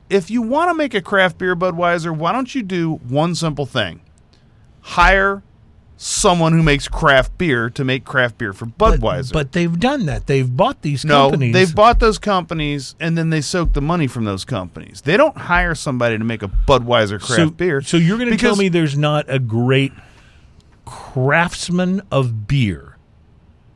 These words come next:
Speaker 2: at Karbach right now, at Goose
Speaker 1: I'm
Speaker 2: Island
Speaker 1: not
Speaker 2: right now,
Speaker 1: telling you
Speaker 2: at
Speaker 1: that. You're,
Speaker 2: Wicked
Speaker 1: no, no, you're
Speaker 2: Weed.
Speaker 1: putting, you're putting words in my
Speaker 2: Wicked
Speaker 1: mouth.
Speaker 2: Weed, I tell
Speaker 1: You're
Speaker 2: you.
Speaker 1: putting words in my mouth. They buy those companies. They let them do what they do. They water it down if they can, and then they soak up the money from it.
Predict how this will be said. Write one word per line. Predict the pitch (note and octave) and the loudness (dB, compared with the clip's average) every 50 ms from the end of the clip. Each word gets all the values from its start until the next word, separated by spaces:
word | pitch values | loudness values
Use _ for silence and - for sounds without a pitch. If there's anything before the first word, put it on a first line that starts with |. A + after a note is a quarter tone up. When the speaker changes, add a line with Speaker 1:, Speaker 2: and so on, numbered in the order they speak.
| _ _ _ | _ _ _
Speaker 2:
at | - A#2 A2+ - | -4 -4 -4 -4
Karbach | - - D3 B2+ G2+ F2 E2 - - | -4 -4 -2 -2 -2 -4 -8 -10 -12
right | F#2+ E2+ E2 | -12 -10 -10
now, | D#2+ C#2+ C2 - - _ - | -12 -12 -14 -16 -20 _ -10
at | G#2+ G#2+ G#2 G#2+ | -8 -8 -6 -4
Goose | B2+ B2+ A#2 - | -2 -2 2 4
Speaker 1:
I'm | F#3 G#3+ B3+ | 6 6 6
Speaker 2:
Island | D#4+ - E4+ | 6 6 6
Speaker 1:
not | E4+ E4+ | 6 6
Speaker 2:
right | E4 C#4 | 6 4
now, | F3 | 2
Speaker 1:
telling | - - A#3 D4 D#4+ E4+ D4+ B3+ | 0 2 4 6 6 6 6 6
you | F3 | 6
Speaker 2:
at | E3+ | 6
Speaker 1:
that. | D#3+ D3 D#3 | 6 6 4
You're, | F3 A3 - | 4 2 2
Speaker 2:
Wicked | F3 C4 C#4 F#3 | 2 0 0 2
Speaker 1:
no, | G#3 A#3+ C#4 | 2 4 4
no, | C4+ - | 4 4
you're | A#3 A#3 B3 D4+ | 4 4 4 4
Speaker 2:
Weed. | C#4+ A#3+ G#3 | 4 4 4
Speaker 1:
putting, | C#4 A3 F#3+ D3+ A#2 G#2+ D#3 | 2 2 0 -2 -4 -2 0
you're | G3 C4+ E4 | 2 2 2
putting | - - F4 F4 C4 C#4 C#4 | 2 2 0 0 2 0 0
words | C4 C4+ - - F3 A#3+ | 2 2 4 4 2 2
in | E4 | 2
my | A3 - - | 2 2 2
Speaker 2:
Wicked | - | 4
Speaker 1:
mouth. | C#4+ C#4 G3+ G3+ | 4 4 4 6
Speaker 2:
Weed, | D4+ F4+ F4 E4 B3+ G3+ E3 C#3 G#2+ | 4 4 4 4 4 4 4 2 2
I | G#2 F#2+ G2 G2 | 0 -2 -4 -2
tell | - C3 A#2+ - | 0 0 2 2
Speaker 1:
You're | C4 D#4 | 2 2
Speaker 2:
you. | - | 2
Speaker 1:
putting | - E4+ B3+ A#3+ A#3 | 0 0 0 2 4
words | A3+ A3+ A3 F#3 | 6 6 6 4
in | G3 F#3+ | 4 2
my | F#3 | 2
mouth. | G3+ C4 D4 G#3+ D3 B2 A2+ | 4 4 4 4 4 2 0
They | B2 A#2+ A#2 A#2+ D3 G#3 B3 C#4+ D4+ D#4 C#4+ B3 | -2 -2 0 2 4 6 6 6 6 2 0 0
buy | E3 C3+ - F#3+ G3+ A#3 A#3+ | -2 -2 0 2 2 4 4
those | A#3 A3+ G#3+ - | 2 0 0 -2
companies. | - - F#3 D#3 D3+ - D#3+ D#3 D3 C3 | -2 -2 -2 -2 -2 -4 -4 -4 -2 -2
They | C3+ C#3 | -2 0
let | D3+ G#3+ C4 C4+ | 2 2 2 0
them | - A#3+ G#3 | 0 -2 -2
do | F#3+ F3+ | 0 0
what | E3 D3+ C3+ | 0 0 0
they | - C#3 B2+ | 0 0 0
do. | A#2 G#2 G#2 A#2 A2+ A2 A2 A2+ G#2+ - - _ _ _ | 0 0 -2 -2 0 0 0 -2 -4 -10 -16 _ _ _
They | - A#2 | -4 -4
water | B2 C3 E3+ A#3 C4 C4 B3+ A#3+ A3 | -4 0 2 2 2 4 4 2 2
it | G#3 | 2
down | G3 G3+ G3 F#3 F3+ | 2 0 0 0 -2
if | E3+ E3 | -4 -6
they | - D3+ C3+ | -6 -8 -8
can, | C3 - E3 D#3 C#3+ C#3 | -6 -6 -4 -2 -2 0
and | C3 B2+ B2+ | 0 0 0
then | B2 A#2+ | 0 0
they | A#2 | 0
soak | A2+ - - G3+ G3 F#3+ | -2 0 0 0 0 0
up | F#3 F3 - | -2 -4 -4
the | - C#3+ | -4 -2
money | C3 B2 A2 G2+ F2 | 0 0 0 -2 -4
from | - - F2 E2 E2+ | -6 -8 -10 -10 -10
it. | E2 | -14